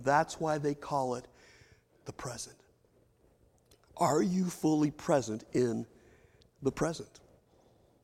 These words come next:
Even more so, are you fully present with God? When you came into this room this morning, be honest with yourself. Was your heart so distracted that when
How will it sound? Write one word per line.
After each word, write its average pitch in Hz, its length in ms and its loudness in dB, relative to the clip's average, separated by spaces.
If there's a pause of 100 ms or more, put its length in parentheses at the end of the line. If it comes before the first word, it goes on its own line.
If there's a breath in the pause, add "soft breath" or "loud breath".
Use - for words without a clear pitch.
(1400 soft breath)
Even 175 260 -2
more 151 160 2
so, 127 300 -8
are 156 80 -6
you 214 160 4
fully 180 280 0
present 151 420 -2
with 127 180 -10
God? 123 360 -10 (1160 soft breath)
When 147 120 0
you 226 100 4
came 220 320 4
into 202 140 8
this 175 260 2
room 160 480 2
this 139 300 0
morning, 143 400 2 (800 soft breath)
be 185 180 6
honest 208 400 4
with 127 140 -8
yourself. 120 420 0
Was 127 240 2
your 214 160 4
heart 190 380 6 (400 loud breath)
so - 360 8
distracted 160 720 2 (540 soft breath)
that 127 120 0
when 131 120 0